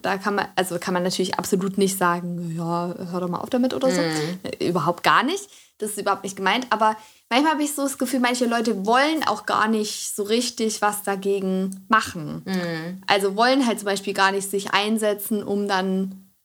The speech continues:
Speaker 1: vielleicht sich empowered zu fühlen.
Speaker 2: Mhm.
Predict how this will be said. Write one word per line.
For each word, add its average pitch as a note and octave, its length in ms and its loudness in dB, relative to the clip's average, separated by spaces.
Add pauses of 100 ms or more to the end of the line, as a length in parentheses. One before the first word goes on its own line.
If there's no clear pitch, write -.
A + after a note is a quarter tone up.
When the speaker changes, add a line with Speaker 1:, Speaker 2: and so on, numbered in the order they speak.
(320)
Speaker 1:
vielleicht G3 440 4
sich - 240 -6 (320)
empowered G3 520 2
zu - 120 -8
fühlen. F3+ 640 0
Speaker 2:
Mhm. - 280 -12